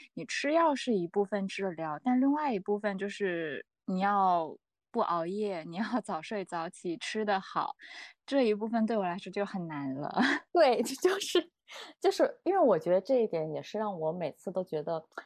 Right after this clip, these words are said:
Speaker 2: 就是既无奈又搞笑的事情。
Speaker 1: <laughs>
Speaker 2: 就是，呃，我每次比方说我去看什么病，或者是我哪边不舒服的时候，我去干嘛，他们都会说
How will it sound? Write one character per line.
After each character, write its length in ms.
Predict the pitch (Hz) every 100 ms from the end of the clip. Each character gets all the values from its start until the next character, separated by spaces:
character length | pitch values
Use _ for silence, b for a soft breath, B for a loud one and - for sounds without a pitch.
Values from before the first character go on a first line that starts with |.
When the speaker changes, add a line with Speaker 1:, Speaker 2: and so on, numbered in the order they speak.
| _
Speaker 2:
就 80 | 233
是 120 | 233
既 260 | 233 262 240
无 360 | 175 160 160
奈 400 | 196 214 180 147 -
又 140 | 240
搞 280 | 233 - -
笑 160 | 262 247 196
的 140 | 185 -
事 220 | - 233
情。 360 | 226 - 185 220
Speaker 1:
<laughs> 20 |
Speaker 2:
就 120 | 370
是， 160 | 370 320 B B B B B -
呃， 500 | 196 196 190 190 196 b b b _ _ -
我 140 | 202
每 180 | 262 196
次 120 | 226
比 160 | - 156
方 180 | 185 185
说 140 | 202
我 120 | 170
去 140 | 117 185
看 280 | - 202
什 120 | 165 151
么 140 | 131 135
病， 220 | 170 160
或 160 | 160 185
者 100 | 151
是 180 | - 170
我 180 | 156
哪 180 | 160 151
边 240 | 135 156 165
不 120 | 170
舒 240 | - 160
服 180 | 165 156
的 160 | - 143
时 160 | -
候， 300 | - - 147
我 160 | 139 135
去 220 | - -
干 200 | 160 165 -
嘛， 100 | - _ b b _ _ _ -
他 100 | 254
们 120 | 240
都 140 | 240
会 160 | 240 220
说 380 | 190 196 190